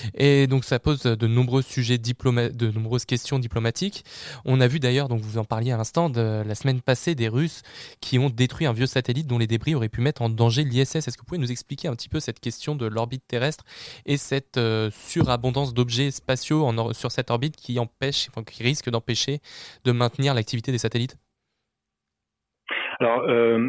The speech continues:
Speaker 2: ça, ça fait maintenant des décennies que les agences, que les, que les privés, euh, depuis, euh, un peu moins longtemps, envoient donc des, euh, des, des artefacts, hein, ces systèmes techniques, ces satellites qui sont plus ou moins imposants, euh, en orbite,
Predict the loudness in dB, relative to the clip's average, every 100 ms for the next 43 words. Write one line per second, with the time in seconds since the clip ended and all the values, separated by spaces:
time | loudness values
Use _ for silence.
0 | -2 -4 -2 0 4 2 2 2 4 2
1 | 2 2 2 0 -8 -4 0 2 4 4
2 | 2 -2 -6 -14 -4 0 0 0 -4 -8
3 | -14 -8 -6 -2 2 4 2 0 -14 -12
4 | -14 -18 _ -4 0 0 0 2 2 2
5 | -4 -4 0 2 4 2 2 2 2 0
6 | 2 2 2 4 4 4 4 0 2 2
7 | 4 4 2 2 0 -2 -4 -6 -6 -8
8 | -12 -14 -14 _ _ -2 -2 -2 -2 -2
9 | -2 -2 -2 -6 -4 -4 -4 -4 -4 -2
10 | -4 -2 -2 -2 -2 -4 -4 -2 0 2
11 | 4 4 2 0 -2 -2 0 2 2 0
12 | -4 -6 -4 -4 -4 -8 -8 -4 0 2
13 | 2